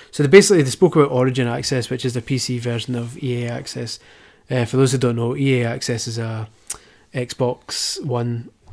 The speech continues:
uh, service where you pay a s-, monthly subscription fee. I think it's four or five quid, and you get access to, when E A brings out a new game, you get, like, a eight to ten hour trial of it, um,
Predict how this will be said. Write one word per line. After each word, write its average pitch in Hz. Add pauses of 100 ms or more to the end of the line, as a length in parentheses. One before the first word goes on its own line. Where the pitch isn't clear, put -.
(140)
uh, 117
service 120
where 123
you 123
pay 135
a 123
s-, 113
monthly 123
subscription 127
fee. 123
I -
think 131
it's 117
four 127
or 110
five 117
quid, 120 (400)
and 127
you 120
get 127
access 127
to, 127
when 139
E 151
A 143
brings 135
out 123
a 127
new 127
game, 127 (300)
you 131
get, 131
like, 131
a 120 (100)
eight 135
to 117
ten 120
hour 120 (160)
trial 123
of 117
it, 123 (560)
um, 117